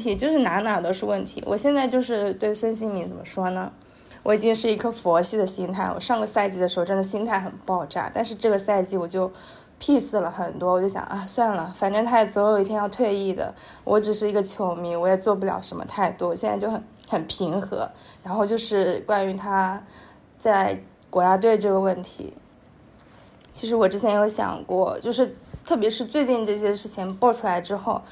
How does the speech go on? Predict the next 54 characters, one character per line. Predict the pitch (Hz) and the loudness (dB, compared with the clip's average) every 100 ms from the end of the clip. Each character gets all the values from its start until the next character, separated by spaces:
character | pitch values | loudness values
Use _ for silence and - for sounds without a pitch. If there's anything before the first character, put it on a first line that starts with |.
| - | -16
其 | - | -6
实 | 220 254 | 2 4
很 | 240 190 | 4 -2
多 | 190 202 | -2 0
我 | 202 196 | 2 4
的 | 202 | 4
首 | - 185 - | 2 0 -2
页 | 180 208 196 190 - - 185 | 0 2 4 2 -2 -16 -8
也 | 180 | -6
好， | 185 185 | -4 -6
很 | 190 180 | -6 -2
多 | |
人 | 196 | -2
都 | 185 190 | 0 -2
说， | 190 190 - - - - | -2 -6 -8 -20 -20 -14
呃， | - | -6
不 | 196 220 | -6 0
如 | 208 | 2
不 | 190 180 | 2 -2
去 | 185 - 208 | -6 -2 0
了。 | 180 | 0
但 | 208 233 | 2 0
是 | 226 208 180 - | 0 -2 -2 -4
像 | - 233 214 | -4 -2 -2
之 | 240 | -4
前 | - 190 180 - | -2 -2 -4 -4
就 | |
是 | 196 208 | -6 -6
那 | 208 | -2
个 | 202 | -4
时 | 196 190 | -2 -2
候， | 185 175 - - - - | 0 -2 -8 -18 -20 -6
呃 | 190 185 | -2 -2
，K | 190 247 | 4 6
F | 233 233 | 6 6
A | 226 | 4
不 | 220 | 6
也 | 233 226 | 6 6
有 | 220 175 | 6 4
说 | - 226 214 | 2 2 2
吗？ | 202 202 | 2 2
要 | 202 190 | 2 0
对 | 202 | 0
他 | 190 202 | -2 -4
们 | 196 | -2
俩 | 190 170 | -2 -2
处 | - 180 | -4 -8
罚， | 175 160 175 | -8 -6 -6
处 | - | -6
罚 | 175 180 180 | -4 -2 0
的 | 196 | 0
那 | 214 196 | -2 0
个， | 196 - - - - - - | 0 0 -4 -8 -20 -20 -10
呃， | 104 92 85 | -4 -2 -2